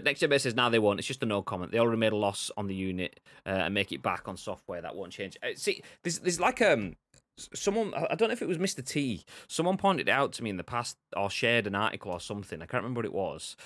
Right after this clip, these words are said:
Um, but most consoles are sold at a loss. The loss leaders at the start of a product life cycle, but then by a couple of years into the life cycle, um,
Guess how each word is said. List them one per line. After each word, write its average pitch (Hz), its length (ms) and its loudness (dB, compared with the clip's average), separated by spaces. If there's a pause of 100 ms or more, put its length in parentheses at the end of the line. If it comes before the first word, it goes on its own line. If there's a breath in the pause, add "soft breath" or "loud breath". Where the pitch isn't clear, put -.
(220 loud breath)
Um, 95 500 0 (380 loud breath)
but 120 320 4
most 156 280 4
consoles 151 440 2
are - 20 -4
sold 123 240 0
at 80 60 0
a 80 40 -2
loss. 95 500 -2 (580)
The 117 80 -6
loss 127 320 -2
leaders 113 520 -2
at 104 140 -4
the - 60 -10
start 104 420 2
of 95 80 -2
a 95 60 -4
product 95 360 -2
life 90 260 -2
cycle, 127 500 -2 (180 loud breath)
but - 160 0
then 113 160 4
by 113 480 4 (220 loud breath)
a 104 40 -6
couple 131 300 2
of 117 60 6
years 107 260 8
into 127 260 2
the 92 120 2
life 78 240 -4
cycle, - 520 -8 (440 loud breath)
um, 92 760 2